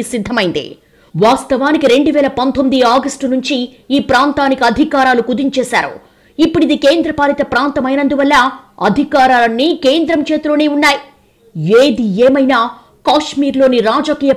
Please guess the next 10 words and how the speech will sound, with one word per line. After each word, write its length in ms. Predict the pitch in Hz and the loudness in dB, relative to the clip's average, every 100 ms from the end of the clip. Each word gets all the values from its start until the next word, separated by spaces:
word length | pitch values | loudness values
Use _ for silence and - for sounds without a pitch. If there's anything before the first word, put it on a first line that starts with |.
| 247 | -2
పక్షాలు 420 | - 247 202 240 302 - _ 269 | -4 -2 0 2 0 -6 _ 2
ఈ 20 | 294 | 4
ఎన్నికలకు 440 | 294 381 320 302 247 | 4 2 -2 -4 -2
ప్రాధాన్యమివ్వడం, 800 | 240 269 269 285 277 277 285 302 320 - _ _ 190 277 | 2 2 0 0 2 2 2 2 -2 -8 _ _ 0 2
ఎన్నికల్లో 460 | 370 - 339 311 302 226 | 2 2 2 2 2 2
పాల్గొనడం 480 | 240 320 320 285 269 | 2 2 0 0 0
మాత్రం 260 | 269 302 262 269 - - 160 | 0 2 2 0 -8 -8 0
నిస్సందేహంగా 840 | 220 269 - 311 285 285 269 269 262 262 | 0 0 0 0 4 4 4 2 0 0
ప్రజాస్వామ్యానికి 880 | 226 302 294 - 269 262 254 247 233 185 | 0 0 0 -2 -2 0 0 0 -2 2
మేలు 240 | 262 302 | 4 4